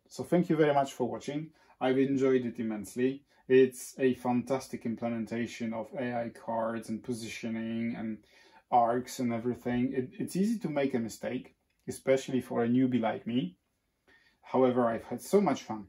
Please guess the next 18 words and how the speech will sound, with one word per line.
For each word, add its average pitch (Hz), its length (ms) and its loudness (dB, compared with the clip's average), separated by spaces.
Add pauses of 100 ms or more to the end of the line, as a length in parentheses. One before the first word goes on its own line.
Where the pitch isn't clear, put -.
(300)
Absolutely 151 680 2
fantastic. 117 760 -4 (580)
Can't 185 240 4
wait 139 320 0
to 127 180 2
face, 117 600 -6
uh, 120 560 -4 (120)
other 120 400 2 (460)
mini 135 360 4
and 117 160 2
main 131 280 4
bosses, 123 480 0
not 135 260 0
to 127 80 -2
mention 120 440 0
the 113 260 -2
mega 123 400 4
bosses. 117 600 -4